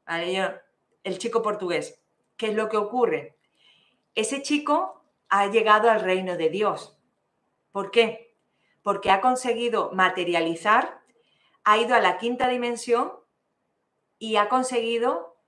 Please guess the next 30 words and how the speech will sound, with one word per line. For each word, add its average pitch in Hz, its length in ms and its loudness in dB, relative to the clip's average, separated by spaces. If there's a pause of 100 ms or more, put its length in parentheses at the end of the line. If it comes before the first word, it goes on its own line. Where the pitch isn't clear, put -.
(320)
desbloquear 190 960 2
a 196 120 0
su 202 160 -10
mente, 214 320 -6
puesto 180 340 -8
que 175 220 -4
era 202 160 0
una 185 240 -2
persona 175 500 -6
pobre, 214 560 -4 (520)
ha 226 120 10
desbloqueado 185 760 0
a 247 60 0
su 247 140 -8
mente 226 300 -6
y 214 120 -2
ha 185 100 0
conseguido 214 540 -4
aquello 185 360 -4
que 180 100 -8
deseaba, 165 680 -2 (540)
que 185 320 0
es - 180 -4 (280)
el 180 200 -4
éxito, 240 800 -4
eh, 175 260 -2
ayudar 180 480 0
a 175 100 -2
su 180 140 -12
madre, 226 560 2